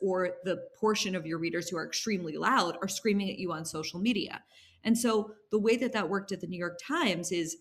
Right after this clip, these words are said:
you know, my dad has been a conservative. So he, he went to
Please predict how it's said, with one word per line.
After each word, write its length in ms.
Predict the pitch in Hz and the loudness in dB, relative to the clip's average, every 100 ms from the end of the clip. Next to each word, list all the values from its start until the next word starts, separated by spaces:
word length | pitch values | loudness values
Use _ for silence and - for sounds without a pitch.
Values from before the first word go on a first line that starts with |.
| _ _ - | _ _ -2
you 80 | |
know, 80 | 196 | 0
my 160 | 185 185 | 2 2
dad 320 | 190 185 175 | 4 4 4
has 160 | 175 170 | 2 -2
been 180 | 185 | -4
a 40 | 170 | -4
conservative. 640 | 165 156 175 165 165 160 - | -6 -6 -4 -2 -4 -4 -8
So 200 | - 196 | -8 -4
he, 100 | 185 | -2
he 180 | 208 202 | 0 2
went 240 | 208 196 | 2 2
to 100 | 196 | 0